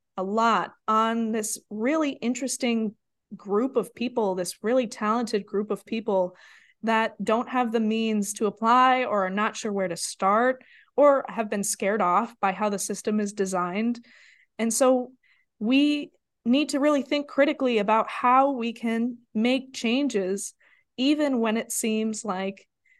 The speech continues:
the political situation is not conducive to immigration changes,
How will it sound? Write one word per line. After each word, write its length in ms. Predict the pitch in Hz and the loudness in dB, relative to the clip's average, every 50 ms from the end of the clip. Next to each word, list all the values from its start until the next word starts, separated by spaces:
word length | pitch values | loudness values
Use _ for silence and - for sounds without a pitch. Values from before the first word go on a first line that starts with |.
| _ _ - 202 | _ _ -4 -2
the 140 | 202 202 | -2 -2
political 800 | 196 202 226 233 240 269 302 294 - 226 190 185 190 190 196 - _ | 0 -2 0 2 2 2 2 0 0 0 0 2 0 0 -4 -8 _
situation 1040 | - - - 254 214 - 226 202 208 226 262 247 - - 202 185 185 196 190 202 208 _ | -8 -4 -4 -2 -2 -2 -2 0 0 0 0 -2 -4 -6 -6 -6 -4 -6 -8 -8 -8 _
is 160 | - 220 214 | -4 -4 -2
not 300 | - 220 220 202 202 - | -2 0 0 0 -2 -2
conducive 800 | - - 220 208 208 202 202 208 196 - - 220 202 196 185 190 | -4 -2 -2 -2 0 -2 -2 -2 -2 -2 -2 0 0 0 -2 -6
to 500 | - - - 233 214 208 196 190 - - _ _ _ _ - | -10 -8 -6 -4 -2 -2 -2 -4 -6 -12 _ _ _ _ -4
immigration 680 | - 226 220 208 208 214 208 196 202 - 233 208 196 175 | -2 0 0 0 0 0 -2 -2 -2 -2 -4 -4 -4 -4
changes, 640 | - - 208 190 196 196 196 190 185 180 175 - | -6 -6 -4 -4 -2 -2 -2 -2 -2 -4 -6 -8